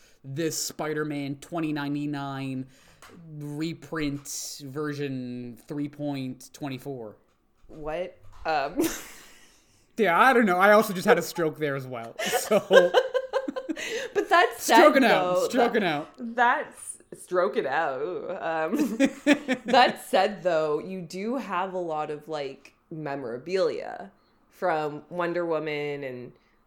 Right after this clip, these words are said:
Speaker 2: all the other, not all of the other things that you like, but you definitely
Speaker 1: Yeah,
Speaker 2: have,
Speaker 1: I
Speaker 2: like,
Speaker 1: ha-
Speaker 2: Wonder Woman shit.
Speaker 1: I do, I do. I have more, like, knickknacks, I would say, than memorabilia.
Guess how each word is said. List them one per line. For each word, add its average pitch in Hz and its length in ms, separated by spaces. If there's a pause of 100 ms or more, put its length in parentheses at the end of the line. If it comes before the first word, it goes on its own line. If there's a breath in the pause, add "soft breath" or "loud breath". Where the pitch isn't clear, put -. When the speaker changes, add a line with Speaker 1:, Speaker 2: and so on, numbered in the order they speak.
(300)
Speaker 2:
all 156 200
the 156 160
other, 135 640 (160)
not 330 360
all 156 220
of 147 140
the 139 140
other 127 400
things 127 280
that - 220
you 139 80
like, - 420 (100)
but 147 280
you 160 100
definitely 175 420
Speaker 1:
Yeah, 294 120
Speaker 2:
have, 262 160
Speaker 1:
I - 40
Speaker 2:
like, 494 80
Speaker 1:
ha- - 300 (200)
Speaker 2:
Wonder 180 440
Woman 147 300
shit. - 540 (840)
Speaker 1:
I 392 260
do, 226 280
I 202 160
do. 170 220
I 214 120
have 330 200
more, 262 580
like, 190 340
knickknacks, 185 1000
I 175 120
would 156 160
say, 170 160
than 151 280
memorabilia. 147 1080